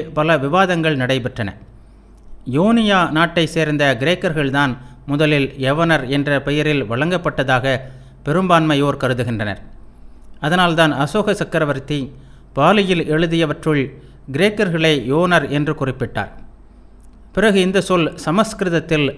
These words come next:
யவனர் என்று ஆயிற்று. நமது பண்டைய வரலாற்று அறிஞர்கள் சிலரது கருத்துப்படி யவனர் என்பது கிரேக்க சொல்லே அல்ல. ஆனால் இவையெல்லாம் தவறு. யவனர் என்பதே மூலச்சொல். ஏனெனில் இந்துக்கள் மட்டுமல்ல,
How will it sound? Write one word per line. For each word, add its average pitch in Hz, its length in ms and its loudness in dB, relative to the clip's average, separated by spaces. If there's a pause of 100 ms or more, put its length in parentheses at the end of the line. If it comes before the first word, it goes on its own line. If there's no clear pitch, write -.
(140)
யவனர் 156 460 0
என்று 143 280 0
ஆயிற்று. 120 360 -2 (920)
நமது 190 340 2
பண்டைய 214 420 2
வரலாற்று 185 480 2
அறிஞர்கள் 151 520 2 (400)
சிலரது 185 480 2
கருத்துப்படி 156 600 0 (520)
யவனர் 180 480 2
என்பது 165 380 2
கிரேக்க 175 360 -2
சொல்லே 151 380 -2
அல்ல. 113 200 0 (1000)
ஆனால் 156 280 4
இவையெல்லாம் 170 580 2
தவறு. 123 320 -2 (640)
யவனர் 185 480 2
என்பதே 165 420 2
மூலச்சொல். 131 540 0 (640)
ஏனெனில் 156 460 2
இந்துக்கள் 202 480 0
மட்டுமல்ல, 143 440 0